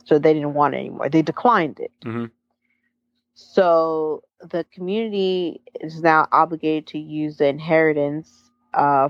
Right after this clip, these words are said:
Speaker 1: for community facilities and infrastructures.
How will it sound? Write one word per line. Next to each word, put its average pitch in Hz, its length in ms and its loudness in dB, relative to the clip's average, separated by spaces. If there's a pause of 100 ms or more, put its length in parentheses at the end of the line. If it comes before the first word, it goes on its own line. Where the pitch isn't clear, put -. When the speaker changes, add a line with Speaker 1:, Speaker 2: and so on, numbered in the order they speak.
Speaker 1:
for 147 260 4
community 151 580 -2
facilities 156 760 0 (160)
and 156 200 4
infrastructures. - 960 -2